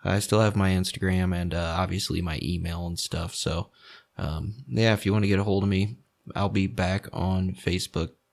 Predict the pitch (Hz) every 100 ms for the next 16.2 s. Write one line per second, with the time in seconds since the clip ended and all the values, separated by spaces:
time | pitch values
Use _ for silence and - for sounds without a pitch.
0 | _ - 76 82 80 82 80 92 90 87
1 | 87 85 - 71 90 - 92 - 95 117
2 | 110 107 - 73 71 - 123 - _ -
3 | - - - _ - 82 - - - _
4 | _ _ _ _ _ _ - _ 113 101
5 | 123 110 - - - 113 92 101 104 120
6 | 120 110 113 107 113 127 - 85 101 104
7 | - 104 101 104 104 - 98 104 113 123
8 | - 104 101 104 95 92 87 - 95 98
9 | - - 87 85 82 - - 87 82 -
10 | 85 85 87 87 - 69 69 - - _
11 | - - - - - - - - 104 117
12 | - - 98 101 78 85 - 78 85 -
13 | - 101 101 90 90 98 95 95 95 92
14 | - 92 - 95 98 92 - 92 92 98
15 | - 90 95 - 98 92 87 73 90 90
16 | 90 92